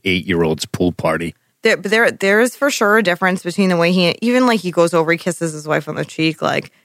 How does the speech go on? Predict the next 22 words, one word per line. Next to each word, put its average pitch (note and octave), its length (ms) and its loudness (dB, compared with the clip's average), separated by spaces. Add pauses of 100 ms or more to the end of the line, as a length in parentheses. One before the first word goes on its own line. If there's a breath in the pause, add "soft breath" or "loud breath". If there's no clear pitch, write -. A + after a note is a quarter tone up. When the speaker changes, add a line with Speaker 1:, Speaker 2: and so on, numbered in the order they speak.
(280)
Speaker 2:
he - 180 -14
fucking - 340 -8
doesn't D3 240 -10
give D3+ 120 -20
a - 80 -20
shit - 720 -10
about - 300 -20
her. - 340 -20 (120)
Speaker 1:
Hmm. F#3 100 4 (140)
Speaker 2:
He's G#3+ 220 2
still A3+ 280 -2
so F3+ 240 0
in F3+ 80 0
love E3 120 0
with F3+ 100 -4
Dolores D#3 380 -2
no E3+ 60 -6
matter D#3 160 -4
what D#3 380 -2
he E3 100 -8
says D3+ 540 -2
in, D#3 420 -8